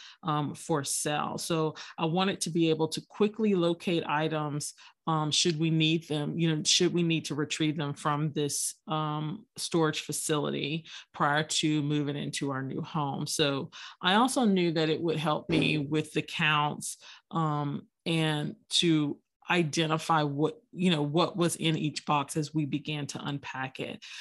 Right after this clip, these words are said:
So there are a number of different reasons why you wanna have a box inventory, um, and hopefully you understand from what I shared with you today.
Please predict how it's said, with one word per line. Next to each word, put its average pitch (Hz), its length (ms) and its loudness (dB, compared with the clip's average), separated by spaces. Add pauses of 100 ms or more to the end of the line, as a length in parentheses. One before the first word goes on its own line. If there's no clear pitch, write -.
(100)
So 180 240 2
there 170 220 2
are 175 220 0
a 165 60 0
number 180 400 0
of 165 120 -2
different 160 400 -2
reasons 185 680 2
why 202 180 2
you 202 200 0
wanna 196 260 0
have 196 200 0
a 190 60 -4
box 180 320 -2
inventory, 175 800 0 (400)
um, 156 460 0
and 160 140 -2
hopefully 165 480 2
you 151 600 0
understand 151 880 -4 (140)
from 151 360 0
what 147 320 2
I 139 160 -2
shared 139 360 -2
with 147 180 -6
you - 140 -8
today. - 400 -10